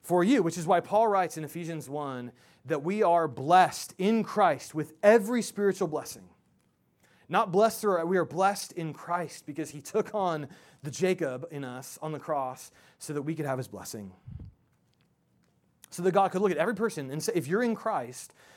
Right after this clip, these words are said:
God's posture towards you is, "I delight in you. I, you are lovely to me. You are my son. You are my daughter." You have a new identity. You have a new story. You have, you are a new creation. That also, I don't regard you as Jacob anymore. You're Israel.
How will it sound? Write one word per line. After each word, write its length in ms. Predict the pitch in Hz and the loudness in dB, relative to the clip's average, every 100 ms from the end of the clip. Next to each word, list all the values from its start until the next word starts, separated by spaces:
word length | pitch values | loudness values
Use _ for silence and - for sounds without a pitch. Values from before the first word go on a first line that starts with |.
| _ | _
God's 260 | - 185 - | 2 4 2
posture 500 | - 202 214 - 226 | 0 0 0 -4 -8
towards 360 | - 202 160 135 | -4 -2 -2 -4
you 240 | 185 143 | -4 -2
is, 140 | 143 | -4
"I 140 | 135 143 | -8 -10
delight 440 | 147 127 127 143 | -8 -8 -10 -10
in 140 | 123 123 | -10 -10
you. 260 | 117 110 | -10 -12
I, 160 | 113 131 131 143 | -10 -10 -12 -10
you 140 | 147 | -4
are 120 | 151 | -4
lovely 600 | 143 139 151 143 151 143 143 - - _ - | -2 -2 -2 -4 -6 -6 -8 -20 -20 _ -12
to 140 | - | -8
me. 300 | 139 139 139 | -6 -6 -8
You 200 | 127 135 | -6 -6
are 120 | 147 139 | -6 -8
my 140 | 127 | -12
son. 580 | - - 139 131 127 123 | -12 -6 -2 0 -2 -4
You 180 | 127 135 | -6 -4
are 60 | 135 | -4
my 180 | 117 | -6
daughter." 400 | 117 120 117 107 | -6 -6 -6 -6
You 180 | 113 139 | -8 -8
have 160 | 131 151 | -6 -6
a 120 | 151 | -6
new 280 | 156 156 165 | -6 -2 0
identity. 380 | 165 160 165 139 | 0 -2 -8 -10
You 140 | 127 | -10
have 100 | 131 | -8
a 40 | |
new 280 | 139 151 160 | -8 -4 -4
story. 420 | 139 - 160 147 | -6 -6 -4 -2
You 80 | 135 | -4
have, 120 | 139 139 | -8 -6
you 140 | 156 | -4
are 120 | 147 | -2
a 60 | 143 | -2
new 180 | 143 170 | -6 -8
creation. 580 | - 156 143 139 131 123 - - - | -6 -8 -8 -8 -10 -10 -14 -12 0
That 120 | 170 | 2
also, 260 | 175 185 - | 2 -2 -2
I 80 | 165 | -2
don't 120 | 170 | 0
regard 400 | 151 139 156 196 | -2 0 0 0
you 280 | 208 202 165 | -2 -2 -2
as 160 | 139 | -4
Jacob 320 | 117 156 147 135 | -6 -6 -6 -8
anymore. 280 | 127 123 | -10 -12
You're 140 | 117 135 | -10 -10
Israel. 580 | 131 123 95 85 85 | -10 -10 -14 -20 -20